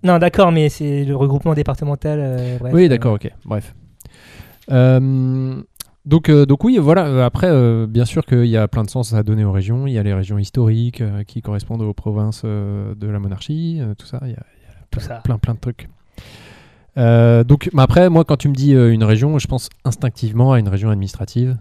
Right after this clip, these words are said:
Speaker 2: donc,
Speaker 1: Mhm.
Speaker 2: euh, à l'Île-de-France, euh, à... j'allais dire la Franche-Comté et tout, mais c'est, ça n'existe
Speaker 1: Ça
Speaker 2: plus.
Speaker 1: n'existe plus.
Speaker 2: Euh, donc, euh, il faut que je, faut que je m'y
Speaker 1: Région
Speaker 2: fasse.
Speaker 1: Grand Est.
Speaker 2: Voilà, Grand Est, euh, et Nouvelle-Aquitaine. C'est au moment où on m'écorche un peu
Speaker 1: Nouvelle-Aquitaine,
Speaker 2: quand même.
Speaker 1: euh,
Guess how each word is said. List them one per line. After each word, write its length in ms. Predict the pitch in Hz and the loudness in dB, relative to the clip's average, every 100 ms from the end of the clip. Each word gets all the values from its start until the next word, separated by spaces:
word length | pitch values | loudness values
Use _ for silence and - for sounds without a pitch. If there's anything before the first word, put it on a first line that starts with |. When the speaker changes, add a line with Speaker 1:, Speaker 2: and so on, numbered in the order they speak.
| - | -8
Speaker 2:
donc, 200 | 107 123 | -6 -4
Speaker 1:
Mhm. 80 | 104 | -4
Speaker 2:
euh, 140 | 98 | -4
à 20 | |
l'Île-de-France, 680 | 90 92 95 - 104 120 - | -8 -10 -10 -8 -8 -8 -10
euh, 380 | 104 101 104 104 | -12 -8 -8 -8
à... 140 | 104 _ _ _ _ _ _ _ _ | -10 _ _ _ _ _ _ _ _
j'allais 200 | 110 104 | -10 -6
dire 160 | 104 | -4
la 80 | 98 | -4
Franche-Comté 480 | - 107 - 107 113 | -6 -8 -8 -6 -6
et 40 | |
tout, 140 | 101 113 | -6 -10
mais 100 | 101 | -10
c'est, 360 | 107 123 - 120 _ - | -12 -16 -16 -16 _ -20
ça 340 | - - - | -20 -12 -6
n'existe 420 | 139 127 127 - | -4 -2 -4 -4
Speaker 1:
Ça 120 | 202 254 | -4 2
Speaker 2:
plus. 100 | 240 | 2
Speaker 1:
n'existe 300 | 147 - 151 | 2 -4 -10
plus. 320 | - 170 - 123 | -6 -8 -6 -10
Speaker 2:
Euh, 60 | 113 | -6
donc, 240 | 120 - | -6 -6
euh, 80 | 117 | -6
il 100 | 113 | -6
faut 140 | - 120 | -6 -10
que 80 | |
je, 240 | - 113 107 | -8 -6 -6
faut 160 | - | -8
que 60 | 110 | -8
je 80 | 110 | -6
m'y 80 | 110 | -2
Speaker 1:
Région 160 | 131 | 0
Speaker 2:
fasse. 80 | 139 | 0
Speaker 1:
Grand 160 | 135 156 | -2 -6
Est. 280 | 147 - _ - - - _ _ 127 | -8 -12 _ -20 -20 -20 _ _ -2
Speaker 2:
Voilà, 180 | 113 - | -2 -4
Grand 280 | 127 107 - | -6 -4 -2
Est, 400 | 120 127 - - _ - 123 | -2 -4 -8 -20 _ -12 -8
euh, 400 | 104 98 113 135 - _ - | -8 -8 -12 -14 -18 _ -18
et 320 | 123 113 113 - - - | -12 -10 -12 -16 -20 -12
Nouvelle-Aquitaine. 880 | 135 123 123 127 123 - - 135 139 | -4 -2 0 -2 -2 -6 -4 -4 -4
C'est 140 | 120 156 | -4 0
au 60 | |
moment 80 | 131 | 4
où 40 | 143 | 4
on 20 | |
m'écorche 300 | 123 143 139 | 2 -2 0
un 20 | |
peu 80 | 151 | 0
Speaker 1:
Nouvelle-Aquitaine, 180 | 151 156 101 | 0 0 -2
Speaker 2:
quand 60 | |
même. 100 | 104 - _ _ _ _ 147 | -6 -10 _ _ _ _ -10
Speaker 1:
euh, 400 | 131 131 127 | -8 -6 -6